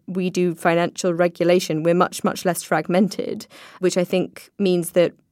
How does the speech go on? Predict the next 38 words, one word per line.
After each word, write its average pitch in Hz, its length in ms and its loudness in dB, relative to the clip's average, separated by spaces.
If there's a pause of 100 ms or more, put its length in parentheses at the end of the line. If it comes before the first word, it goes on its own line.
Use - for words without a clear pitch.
(140)
British 214 300 0
regulators 170 420 0
have 185 140 -2
an - 60 -6
easier 185 280 0
time 170 540 0
coming 170 320 -2
up - 160 -2
with 175 100 -4
a 170 60 -2
single 165 640 -2 (160)
coherent 175 500 0 (120)
way 160 380 0
of 175 120 -4
treating 165 640 -4
crypto. - 540 -10 (520)
I 185 140 6
do 202 220 6
appreciate 196 500 0
that, 170 220 2 (160)
in 208 120 4
general, 185 440 4
the 175 100 4
last 175 320 0
few 175 160 -2
weeks 170 240 0
haven't 170 200 -2
exactly 180 480 -4
cemented 180 520 -2
Britain's 208 300 -2
reputation 214 600 0
as 185 160 0
somewhere 175 360 0
to 180 160 -6
take - 280 -6
lots - 160 -4
of 202 60 -8
lessons 247 560 0